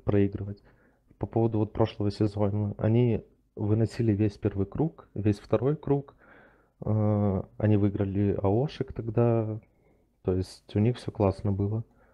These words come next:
но они там заняли, по-моему, третье или четвёртое место. Но в итоге чё? Они проиграли шестому месту и <laughs> по итогу заняли же это шестое место.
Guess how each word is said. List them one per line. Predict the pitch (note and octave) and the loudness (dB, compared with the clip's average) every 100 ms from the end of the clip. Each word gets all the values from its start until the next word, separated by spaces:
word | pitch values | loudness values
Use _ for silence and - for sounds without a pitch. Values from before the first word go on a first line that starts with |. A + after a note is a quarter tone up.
| _ | _
но | - A2+ A2+ A#2 A2+ G#2+ G#2 G#2+ - | 0 2 4 4 2 -2 -4 -8 -4
они | G#2+ | -2
там | G2+ G#2 | 0 0
заняли, | G#2 G#2+ G2+ | 0 2 0
по-моему, | - G2+ | 0 -2
третье | A2 C3 - | 0 0 0
или | G2 | -2
четвёртое | G2 - G#2 - G#2 | -4 -4 -6 -2 0
место. | G2+ F#2+ - - A2 _ _ _ _ _ _ | 0 0 -4 -10 -12 _ _ _ _ _ _
Но | A2 G#2 | 0 0
в | |
итоге | G#2 A2+ G#2+ G#2 | 0 0 0 -2
чё? | - G2 F#2+ - _ | 0 0 0 -6 _
Они | - G#2+ G#2 G#2+ G2+ G2 F#2+ G#2 - _ _ _ _ _ _ - | -2 2 2 2 2 2 -2 -4 -12 _ _ _ _ _ _ -4
проиграли | - G#2 D3 G#2 G2+ G3+ | 2 2 4 2 2 0
шестому | - A3+ - G2+ | -2 -8 -4 -2
месту | G2+ B2 F#3 - E3+ E3 - | 0 -2 -4 -6 -8 -8 -2
и | G#2+ G2+ | 0 0
<laughs> | F#2+ - B2+ G2 - | -2 -2 -2 -2 -2
по | G#2 | 0
итогу | G2+ C3 A#2+ | 2 2 0
заняли | G#2 G#2+ G2+ G2 | 2 2 2 0
же | F#2+ G#2 | -2 -4
это | - | -6
шестое | - - - G2+ | -10 -10 -4 -2
место. | F#2+ F#2 - | -4 -6 -10